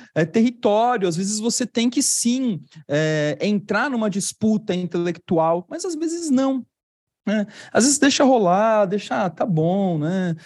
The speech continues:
Mas, é, é, mas ao mesmo tempo, assim, aquele que fica no contrário, só, "Ah, tá bom, deixa falar, deixa não sei o que lá", também é uma outra forma de expressão da arrogância, né?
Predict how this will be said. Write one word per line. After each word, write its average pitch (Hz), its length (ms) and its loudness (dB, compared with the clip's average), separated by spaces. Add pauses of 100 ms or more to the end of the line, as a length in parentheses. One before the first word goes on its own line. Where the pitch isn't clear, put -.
(280)
Mas, 175 680 2
é, 147 280 2
é, 143 380 0 (200)
mas 185 160 2
ao 226 60 2
mesmo 226 240 2
tempo, 240 340 0
assim, 175 500 -4
aquele 233 320 0
que - 80 -10
fica 226 240 0
no 202 140 0
contrário, 208 360 -2
só, 311 340 -4
"Ah, 247 40 -4
tá 294 200 -4
bom, 202 520 -2
deixa 226 240 -6
falar, 185 640 -2
deixa 175 220 -2
não 170 60 0
sei 156 140 -2
o - 20 -2
que 190 80 -2
lá", 196 120 0 (240)
também 254 720 2
é 196 40 -2
uma 175 160 -4
outra 165 300 -2
forma 156 200 -2
de 151 80 -4
expressão 147 360 -4
da 143 80 -2
arrogância, 135 560 -2
né? 160 180 0